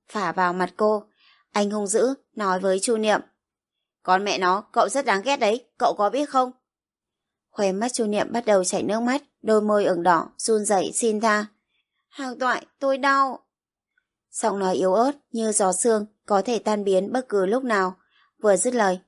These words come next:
Chu Niệm cũng cảm thấy bàn tay to lớn trên cằm mình hơi khựng lại. Khoảnh khắc lúc Hạc Toại thả lỏng tay, nước mắt từ từ trào ra khỏi khóe mắt đỏ hoe của Chu Niệm, sau đó trượt thành chuỗi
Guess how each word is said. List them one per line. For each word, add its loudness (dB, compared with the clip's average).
Chu 2
Niệm 0
cũng -6
cảm -2
thấy 0
bàn -2
tay 0
to 2
lớn 2
trên -2
cằm -2
mình 0
hơi 2
khựng -4
lại. 0
Khoảnh -2
khắc -2
lúc -4
Hạc -6
Toại -2
thả -4
lỏng 0
tay, 0
nước -2
mắt 0
từ 0
từ 0
trào 2
ra 0
khỏi 2
khóe 0
mắt -4
đỏ 4
hoe -2
của 2
Chu -2
Niệm, 2
sau 0
đó 4
trượt -2
thành -2
chuỗi 0